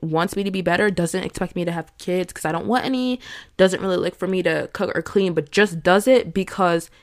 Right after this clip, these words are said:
he has the same, like, mindset as me." Like, a man's supposed to just pull up. Like, if you're pursuing me,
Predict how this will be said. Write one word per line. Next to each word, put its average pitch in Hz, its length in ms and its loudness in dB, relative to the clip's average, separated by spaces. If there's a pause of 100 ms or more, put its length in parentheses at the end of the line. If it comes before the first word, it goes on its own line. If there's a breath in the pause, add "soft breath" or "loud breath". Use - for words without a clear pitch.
(140 soft breath)
he 190 300 -4
has 175 280 6
the 165 120 -2
same, 160 680 -2
like, 147 340 -2
mindset 147 500 -2
as 143 120 -4
me." 127 320 -6 (300 soft breath)
Like, 156 200 0
a - 40 0
man's 165 260 0
supposed 160 240 -4
to 160 80 -6
just 156 400 -2 (540 soft breath)
pull 233 240 6
up. 220 200 6
Like, 180 200 4
if 196 120 6
you're 208 120 6
pursuing 254 480 6
me, 285 240 2